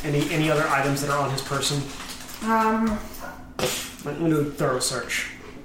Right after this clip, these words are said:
Speaker 2: Not much else besides the wand on him.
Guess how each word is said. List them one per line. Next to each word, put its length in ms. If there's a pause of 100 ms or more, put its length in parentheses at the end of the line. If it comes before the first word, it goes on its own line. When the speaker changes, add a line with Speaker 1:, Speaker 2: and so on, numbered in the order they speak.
(960)
Speaker 2:
Not 220
much 180
else 240
besides 500
the 100
wand 560 (400)
on 160
him. 300